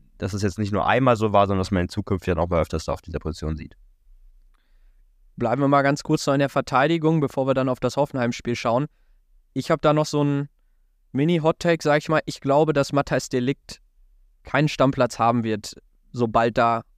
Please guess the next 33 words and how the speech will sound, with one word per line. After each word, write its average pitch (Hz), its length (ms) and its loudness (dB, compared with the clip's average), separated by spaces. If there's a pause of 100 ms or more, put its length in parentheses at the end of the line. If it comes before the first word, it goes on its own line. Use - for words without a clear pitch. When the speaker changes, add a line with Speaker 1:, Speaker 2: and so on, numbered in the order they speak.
(180)
Speaker 2:
ein 123 80 -2
Eric 123 280 0
Dyer 117 460 0
oder 120 400 0 (220)
wer 120 300 0
auch 123 120 -4
immer 120 240 0
kommen 117 300 0
wird. 107 160 -2
Ich - 140 -10
glaube, 165 320 2
dass 143 240 -2 (360)
Thomas 156 340 0
Tuchel, 170 360 2
und 143 100 2
das 127 180 -8
hat 139 120 -2
man 135 100 -2
jetzt 123 160 -4
schon 131 220 0 (340)
ab 143 160 0
und 165 140 2
an 160 160 0
gelesen, 156 340 0
er 135 100 2
soll 131 200 2
kein 139 220 -4
absoluter 160 600 -2
Fan 156 260 0
des 151 160 -2
Niederländers 151 560 0
sein. 143 220 0
Ich - 140 -6